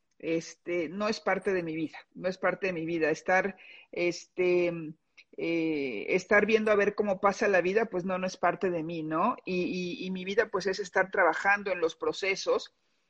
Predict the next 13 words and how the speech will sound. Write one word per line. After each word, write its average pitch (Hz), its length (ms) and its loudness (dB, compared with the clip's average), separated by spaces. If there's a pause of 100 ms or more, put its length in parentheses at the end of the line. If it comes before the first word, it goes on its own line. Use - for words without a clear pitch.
(100)
y - 80 -2
esos 294 160 2
procesos 262 400 -4
pueden 254 220 4
ser 240 160 2
subidas 214 420 0
o 190 60 0
bajadas, 175 480 2
pero 185 160 -2
son 269 180 -2
procesos 185 560 -4
siempre, 156 540 -4
¿no? 208 340 -4